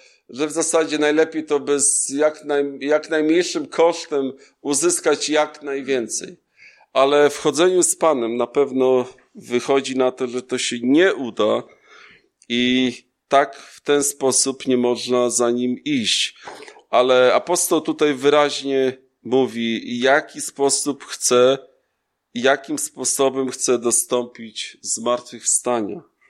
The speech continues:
To nie jest bezmyślne, jeżeli ktoś zapiera się ze względu na Pana,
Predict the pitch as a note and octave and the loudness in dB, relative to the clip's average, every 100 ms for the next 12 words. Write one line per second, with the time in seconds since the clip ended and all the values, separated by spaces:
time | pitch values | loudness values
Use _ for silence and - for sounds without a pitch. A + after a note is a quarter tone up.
0 | _ _ _ _ _ _ _ _ _ _ | _ _ _ _ _ _ _ _ _ _
1 | _ _ _ - C3+ C3+ C3+ C#3 C#3 - | _ _ _ -2 2 4 4 4 2 -2
2 | _ _ _ _ A2 B2+ E3+ F3+ D#3 - | _ _ _ _ -6 0 2 2 2 -2
3 | B2+ C#3 C3+ D3 D#3+ D#3 C#3+ B2 C#3 C#3 | -4 -4 -2 0 -2 0 -2 -2 -4 -6
4 | - - D#3+ C3+ - - - _ _ - | -4 2 4 4 -2 -8 -10 _ _ -4
5 | - C3+ - D#3+ D#3 C3 - A#2 B2 A2+ | 0 -2 0 2 2 2 -2 -4 -6 -6
6 | - D3 C#3 C3 C3+ C3+ C#3 A2+ F#2 - | 0 0 0 -2 0 0 0 -2 -4 -16